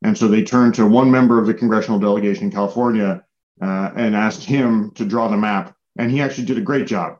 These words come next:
in the sense that he drew a map that, uh, took California from a fairly even partisan balance state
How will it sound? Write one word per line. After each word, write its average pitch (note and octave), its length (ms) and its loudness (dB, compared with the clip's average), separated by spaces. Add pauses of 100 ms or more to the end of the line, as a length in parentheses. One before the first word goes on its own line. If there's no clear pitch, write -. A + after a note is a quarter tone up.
(140)
in A2+ 100 0
the G#2+ 60 0
sense A2 280 -2
that G#2 140 -8
he A2+ 100 -2
drew B2 200 0
a A#2 40 2
map A#2 380 0
that, G#2+ 280 -6 (360)
uh, G2 360 2 (140)
took C#3+ 260 -2
California B2+ 600 0
from A#2+ 240 -2
a G#2 80 -2
fairly B2 460 -2
even B2+ 720 -2
partisan B2 420 -4
balance B2+ 360 -2
state D3 360 -6